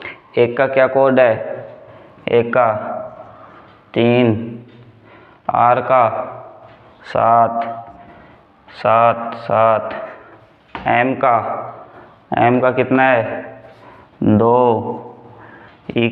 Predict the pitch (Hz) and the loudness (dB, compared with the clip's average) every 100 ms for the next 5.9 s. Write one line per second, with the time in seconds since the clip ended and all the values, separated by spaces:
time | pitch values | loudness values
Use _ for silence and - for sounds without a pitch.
0 | 117 143 127 113 - - 120 113 117 117 | 0 2 2 0 -6 -4 0 2 4 4
1 | 113 113 - - - - - - - - | 2 -4 -12 -14 -20 -20 -20 -20 -20 -20
2 | - _ _ - 107 110 113 110 104 - | -20 _ _ -4 0 2 2 0 -4 -12
3 | - - - - - - - - - - | -18 -20 -20 -20 -20 -20 -20 -20 -20 -20
4 | - - _ _ _ _ - 123 123 123 | -20 -20 _ _ _ _ -2 2 2 4
5 | 147 151 - - - 110 110 113 107 | 2 -2 -10 -14 -4 0 4 4 2